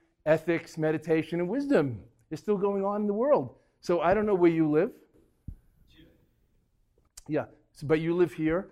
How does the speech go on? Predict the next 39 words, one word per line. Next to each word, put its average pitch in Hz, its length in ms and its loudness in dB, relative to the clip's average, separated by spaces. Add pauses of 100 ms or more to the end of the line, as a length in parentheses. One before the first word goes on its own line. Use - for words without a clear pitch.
(120)
so - 160 0
you 160 220 0
claim 170 440 -2
that 165 200 2
it's 139 160 -6
all 165 520 0
secular 160 460 -2
mindfulness, 170 560 -4
but 147 160 0
I 156 120 4
would 160 160 0
dispute 185 400 -6
that. 139 240 0
I 139 100 -2
think 151 260 -8 (240)
if 127 80 -12
you 147 80 -2
go 156 180 4
around 151 360 4
the 131 60 -8
Buddhist 147 400 -6
world, 151 240 0
even 151 220 -2
in 147 40 -4
America, 156 440 -2
there's 139 180 -2
plenty 160 340 -4
of 143 80 -6
this 139 160 -10
going 131 340 -6
on. 120 280 -10 (880)
Rites 139 420 -2
and 135 140 -6
rituals 139 680 -4
and 127 200 -10
robes 143 460 -2
and 120 100 -10
foreign 147 400 -6
languages 143 680 -4